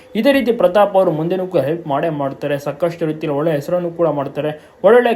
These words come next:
ಕೆಲಸಗಳನ್ನು ಕೂಡ ಇದೇ ರೀತಿ ಮುಂದುವರಿಸ್ತಾರೆ. ಮೊನ್ನೆ ಅಷ್ಟೇ ನಮ್ಮ ಸೂಪರ್ ಸ್ಟಾರ್ ಕಾರ್ಯಕ್ರಮಕ್ಕೆ ವೇದಿಕೆ ಮೇಲೆ ಬಂದು ತುಂಬಾ ಚೆನ್ನಾಗಿ ಡ್ಯಾನ್ಸ್ ಮಾಡಿದ್ರು, ತಾಯಿ ಜೊತೆ ಎಂಜಾಯ್ ಮಾಡಿದ್ರು, ಪರ್ಫಾರ್ಮೆನ್ಸ್ ನೀಡಿದ್ರು, ಜಡ್ಜಸ್‌ಗಳನ್ನು ಕೂಡ ಇಂಪ್ರೆಸ್ ಮಾಡ್ತಾರೆ, ಉತ್ತಮವಾಗಿ ಅಡುಗೆ ಮಾಡ್ತಾರೆ, ರಾಗಿ ಮುದ್ದೆ ಮಾಡ್ತಾರೆ, ಎಲ್ಲವನ್ನೂ ಕೂಡ ಮಾಡಿದ್ದಾರೆ. ತುಂಬಾನೇ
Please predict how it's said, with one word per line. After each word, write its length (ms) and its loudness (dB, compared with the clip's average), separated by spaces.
ಕೆಲಸಗಳನ್ನು 520 2
ಕೂಡ 140 0
ಇದೇ 200 2
ರೀತಿ 180 -6
ಮುಂದುವರಿಸ್ತಾರೆ. 640 -2
ಮೊನ್ನೆ 280 -4
ಅಷ್ಟೇ 260 -4
ನಮ್ಮ 300 -4
ಸೂಪರ್ 320 -4
ಸ್ಟಾರ್ 240 -4
ಕಾರ್ಯಕ್ರಮಕ್ಕೆ 520 -4
ವೇದಿಕೆ 460 -4
ಮೇಲೆ 220 -4
ಬಂದು 460 -4
ತುಂಬಾ 140 0
ಚೆನ್ನಾಗಿ 340 0
ಡ್ಯಾನ್ಸ್ 360 0
ಮಾಡಿದ್ರು, 280 0
ತಾಯಿ 260 0
ಜೊತೆ 200 -6
ಎಂಜಾಯ್ 300 -2
ಮಾಡಿದ್ರು, 260 -4
ಪರ್ಫಾರ್ಮೆನ್ಸ್ 580 -4
ನೀಡಿದ್ರು, 260 -4
ಜಡ್ಜಸ್‌ಗಳನ್ನು 720 0
ಕೂಡ 140 -4
ಇಂಪ್ರೆಸ್ 400 -2
ಮಾಡ್ತಾರೆ, 360 -4
ಉತ್ತಮವಾಗಿ 560 4
ಅಡುಗೆ 280 2
ಮಾಡ್ತಾರೆ, 360 2
ರಾಗಿ 260 2
ಮುದ್ದೆ 220 -2
ಮಾಡ್ತಾರೆ, 360 -4
ಎಲ್ಲವನ್ನೂ 340 -4
ಕೂಡ 160 -4
ಮಾಡಿದ್ದಾರೆ. 500 -2
ತುಂಬಾನೇ 460 -6